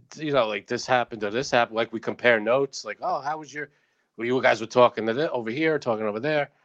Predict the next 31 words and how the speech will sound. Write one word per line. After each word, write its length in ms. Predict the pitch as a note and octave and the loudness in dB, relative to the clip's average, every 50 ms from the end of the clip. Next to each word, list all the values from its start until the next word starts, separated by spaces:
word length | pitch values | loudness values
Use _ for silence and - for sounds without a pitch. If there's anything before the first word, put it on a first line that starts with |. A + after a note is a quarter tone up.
| _ _ _ _ _ _ _ - | _ _ _ _ _ _ _ -2
You 120 | - D#3 | 2 6
know, 200 | D3+ C#3 C3+ C3 A#2+ | 8 8 8 8 4
'cause 280 | - B2+ A2 A2+ A2 _ _ B2+ - _ _ - | -4 -10 -12 -12 -14 _ _ -20 -20 _ _ -14
my 160 | B2 A#2 A2 | -8 -6 -4
wife 260 | G#2+ G#2 G#2 G#2+ - A#2 | -2 -2 -2 -4 -4 -6
and, 80 | A2+ | -6
and 140 | - A#2 B2 | -4 -2 -2
we 100 | B2+ B2 | 0 0
were 80 | A#2+ A2+ | 0 0
like, 200 | A2 A2+ A#2 - | -2 -4 0 2
"Oh, 140 | D#3 D#3 D3 | 4 4 4
you 100 | C3 B2 | 4 2
guys 220 | B2 C3 B2+ A#2+ A2+ | 2 2 2 2 2
were 80 | A2+ | 0
hanging 200 | A#2 B2 B2 A#2+ | 0 2 2 4
out 200 | A#2+ A#2+ A#2+ A#2+ | 4 6 6 6
over 120 | A2+ G#2+ A2 | 4 2 2
there 160 | G#2 A2 A2 | 2 2 0
talking. 520 | - - A2+ A2 A2 _ - A2+ G#2+ G#2+ | 0 -2 -6 -8 -8 _ -12 -14 -14 -12
We 80 | G#2+ A2 | -12 -12
were 80 | A2 A2 | -12 -10
talking. 420 | - G#2+ G#2 G2+ G#2 - - G#2 | -10 -8 -10 -10 -12 -10 -12 -12
What 100 | G#2 A2+ | -10 -6
would 140 | A2 A2+ - | -8 -6 -4
you 60 | A#2+ | 2
guys, 160 | A2+ A#2 A#2 A#2+ | 4 4 4 4
what 120 | - A2 G2+ | 0 -6 -6
were 60 | - | -8
you 60 | C#3+ | -6
talking 360 | - - B2+ B2 A#2+ - B2 | 0 4 6 6 6 4 0
about?" 360 | A#2+ A#2 A#2+ A#2 A#2 A#2 - | -2 2 2 2 2 2 0